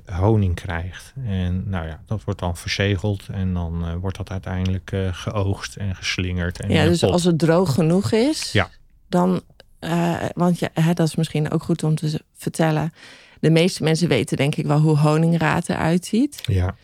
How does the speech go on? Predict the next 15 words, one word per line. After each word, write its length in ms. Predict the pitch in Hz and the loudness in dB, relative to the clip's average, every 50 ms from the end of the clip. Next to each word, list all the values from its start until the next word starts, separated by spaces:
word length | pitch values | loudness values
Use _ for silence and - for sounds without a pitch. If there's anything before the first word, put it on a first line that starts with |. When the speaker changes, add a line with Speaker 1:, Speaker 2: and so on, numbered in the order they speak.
| _ _ _ _ - - | _ _ _ _ -10 -4
Speaker 2:
Ja, 80 | 127 185 | -2 0
maar 100 | 175 160 143 | 2 2 4
honingraad 720 | 143 151 160 160 160 156 151 151 151 151 156 160 - - _ _ _ _ _ _ _ _ - | 4 4 4 4 4 4 2 2 2 2 0 -2 -4 -8 _ _ _ _ _ _ _ _ -6
is 200 | - 160 - - | -6 -4 -4 0
van 180 | 160 165 160 | 0 2 2
was. 580 | 151 170 160 160 160 - - - - - - _ _ _ _ _ _ _ _ _ _ _ _ | 4 4 4 2 2 -2 -4 -6 -8 -8 -12 _ _ _ _ _ _ _ _ _ _ _ _
Het 120 | - 156 | -6 -4
is 220 | 170 165 170 - - | -2 -2 -2 0 2
ook, 300 | 170 175 170 - - - _ - - 143 - - | 2 2 0 -2 -8 -16 _ -8 -8 -8 -4 0
dat 180 | 170 175 165 170 | 2 2 2 2
is 140 | 170 170 - | 2 2 2
ook 160 | - 170 156 | 2 2 4
weer 100 | 165 165 | 4 4
heel 180 | 175 165 165 | 4 4 2
ingenieus 340 | - - 170 170 - - - | 2 2 0 0 2 4 6